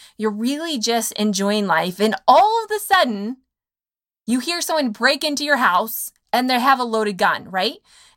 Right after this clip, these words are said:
And so what happens is you probably naturally respond.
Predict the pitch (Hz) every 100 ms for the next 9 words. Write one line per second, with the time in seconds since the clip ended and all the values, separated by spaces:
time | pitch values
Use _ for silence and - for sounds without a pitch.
0 | - 277 269 285 254 202 262 - 359 523
1 | 269 233 247 202 233 262 247 247 - 220
2 | 262 311 349 233 190 208 - 247 247 277
3 | 320 330 _ _ 220 262 - 320 349 -